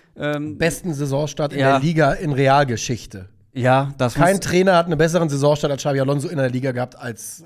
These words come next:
Speaker 2: ja, <laughs> als Xabi Alonso.
Speaker 1: Und dann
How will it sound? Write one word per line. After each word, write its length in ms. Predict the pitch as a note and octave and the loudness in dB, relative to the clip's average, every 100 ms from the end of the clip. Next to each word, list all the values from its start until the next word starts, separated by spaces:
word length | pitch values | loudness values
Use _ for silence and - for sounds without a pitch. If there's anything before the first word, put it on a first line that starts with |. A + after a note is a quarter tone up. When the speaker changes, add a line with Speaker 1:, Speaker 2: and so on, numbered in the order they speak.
| E3+ | -12
Speaker 2:
ja, 180 | D3+ G#2 _ - | -10 -12 _ -20
<laughs> 180 | - - | -14 -8
als 220 | - - | -4 -2
Xabi 220 | F#3+ F3+ | 0 0
Alonso. 360 | F3 F3 E3 F3 D#4 - - - _ _ | 0 0 -2 -6 -8 -12 -14 -16 _ _
Speaker 1:
Und 360 | F#3 E3+ F3 D3 - - - | -2 0 0 -6 -14 -20 -8
dann 440 | C#3 F#3+ A3+ A3 | 0 2 2 -4